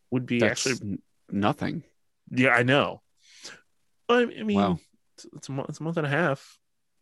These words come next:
Speaker 1: Most movies are in and out fairly quickly and then soon end up on, on digital and, and D V D. It's not like when we were kids, you had to wait for, like, a year and a half for V H S. Like, this is not, this is not that.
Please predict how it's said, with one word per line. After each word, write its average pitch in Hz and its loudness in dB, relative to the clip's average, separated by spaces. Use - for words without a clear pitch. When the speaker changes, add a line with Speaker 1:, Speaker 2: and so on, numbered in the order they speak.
Speaker 1:
Most 127 -4
movies 131 -2
are 117 0
in 127 0
and 120 0
out 127 0
fairly 127 0
quickly 113 -2
and 101 -2
then 110 -2
soon 127 -4
end 113 2
up 110 0
on, 104 -4
on 117 -4
digital 107 0
and, 95 -4
and 117 -6
D 104 -6
V 98 -6
D. 101 -2
It's 127 0
not 147 6
like 135 2
when 135 0
we 123 2
were 113 0
kids, 139 2
you 117 0
had 113 0
to 113 0
wait 117 2
for, 104 -10
like, 104 -4
a 110 -2
year 107 -4
and 113 -2
a 104 -4
half 113 -2
for 101 -18
V 110 0
H 101 -4
S. 110 0
Like, 101 -8
this 110 -10
is - -14
not, 120 0
this 120 -6
is 113 -8
not 117 -4
that. 110 0